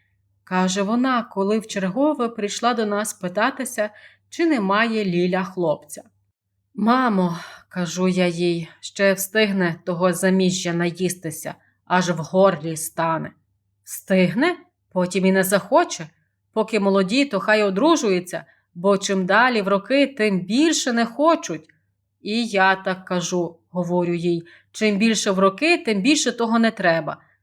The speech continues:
Зараз жінка сама може собі жити і ніякого чоловіка їй не треба".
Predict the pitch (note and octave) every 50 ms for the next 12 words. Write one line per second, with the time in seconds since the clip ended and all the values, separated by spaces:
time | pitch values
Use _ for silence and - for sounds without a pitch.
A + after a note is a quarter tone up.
0 | _ _ _ F3+ F3+ G#3 G#3+ G#3+ G#3+ G3+ F#3 F#3 F3 F#3 A#3 A3+ G#3+ - G3+ F#3+
1 | F#3 F#3 - - A3+ A#3 A#3 A#3 G#3+ F3+ E3 - - - _ _ _ F#3+ F#3+ F#3+
2 | F#3 F#3+ F#3 - G3+ F#3 F#3 G3 F#3+ F3+ D#3 - F3+ C4+ E4 E4 - A3 G3 -
3 | F#3+ G3 G3 G3+ B3+ D4 D4 - A3+ G3+ F#3+ - - G3 F#3+ F#3+ F#3+ F#3+ F#3 F#3
4 | F3+ E3 E3+ G3+ B3 C4+ B3 A3 G#3 - F3+ F3 E3 D#3 D3+ -